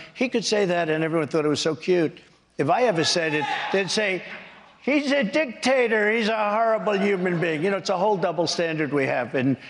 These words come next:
not only in the law, but just about everything else, as you know very well.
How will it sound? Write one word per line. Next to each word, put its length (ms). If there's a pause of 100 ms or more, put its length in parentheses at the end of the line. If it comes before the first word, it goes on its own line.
(120)
not 160
only 300
in 100
the 80
law, 240
but 180
just 220
about 220
everything 360
else, 200
as 160
you 80
know 160
very 220
well. 260